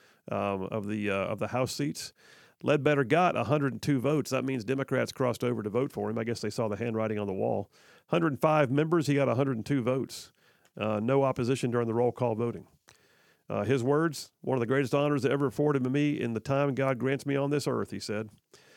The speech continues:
Um, "Some of the things he wants to key on as Speaker of the House, uh, he was very clear when he's in studio with us, and he said it here in this article, he wants to improve Alabama's adoption process,"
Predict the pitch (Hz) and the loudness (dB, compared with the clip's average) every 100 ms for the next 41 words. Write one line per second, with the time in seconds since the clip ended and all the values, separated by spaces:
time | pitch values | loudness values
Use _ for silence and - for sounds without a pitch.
0 | _ - 107 104 98 92 - _ _ _ | _ -8 -4 -2 -4 -6 -14 _ _ _
1 | _ - 175 185 151 180 185 143 175 165 | _ -6 0 4 2 2 2 4 4 2
2 | - - 214 180 131 135 135 123 - 160 | -2 -2 2 4 4 2 0 -2 0 0
3 | 147 127 123 156 143 139 - - - 113 | 0 0 2 4 4 2 -2 -6 -6 -2
4 | 110 117 131 101 143 147 156 151 143 139 | 0 0 0 0 0 0 0 2 2 0
5 | 127 127 - 151 143 139 139 156 - - | 0 -2 -2 0 0 0 0 -2 -6 -10
6 | - 107 107 135 131 120 139 131 147 151 | -8 -8 -4 -2 0 0 0 0 0 0
7 | 110 110 _ _ _ - _ _ 143 151 | -2 -6 _ _ _ -20 _ _ 2 2
8 | 135 139 117 160 165 151 147 143 143 123 | 2 0 0 2 4 4 4 2 2 2
9 | 117 135 151 147 123 135 127 135 147 - | 2 2 2 -2 -2 0 0 -2 -2 -6